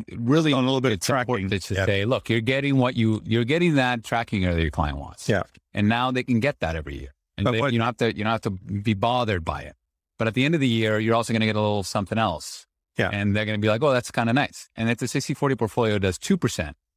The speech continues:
Speaker 1: for the next ten years, and you happen to have stacked it with things that are maybe slightly better than that, you might be able to save your client's retirement.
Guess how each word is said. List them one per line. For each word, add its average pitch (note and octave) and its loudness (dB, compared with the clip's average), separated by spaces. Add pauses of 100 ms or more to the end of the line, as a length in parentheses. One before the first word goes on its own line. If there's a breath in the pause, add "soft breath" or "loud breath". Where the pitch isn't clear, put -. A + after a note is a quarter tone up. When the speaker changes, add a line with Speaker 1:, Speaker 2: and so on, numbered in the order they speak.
(220)
Speaker 1:
for - -2
the F#2 2
next F2 -4
ten E2 2
years, D#2+ 0 (140)
and G#2+ 0
you G#2+ -2
happen A#2+ -2
to A#2 -2
have G#2 -2
stacked - -4
it G2 -2
with F2+ -4
things G2 0
that F2 -4
are E2+ -4
maybe G2 -2 (340)
slightly G2 -4
better B2+ 0
than F#2 0
that, F2 0 (300)
you A#2 4
might C3+ 2
be A#2 4
able G#2 0
to F#2+ 0
save F#2 -2
your F2 -6
client's D#2+ -4
retirement. - -10